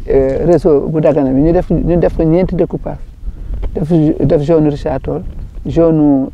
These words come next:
Diama bi, def zone Niith, def zone,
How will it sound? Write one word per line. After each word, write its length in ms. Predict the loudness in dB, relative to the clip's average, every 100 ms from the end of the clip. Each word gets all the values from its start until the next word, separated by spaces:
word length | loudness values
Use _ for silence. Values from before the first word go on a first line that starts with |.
| -6
Diama 300 | 0 2 2
bi, 160 | 0 -4 -8 -10 -12 -8
def 160 | -2 0
zone 280 | 2 2 4 2
Niith, 260 | 2 0 -6 -18 -20 -20 -4
def 160 | 0 2
zone, 680 | 4 4 4 4 4 2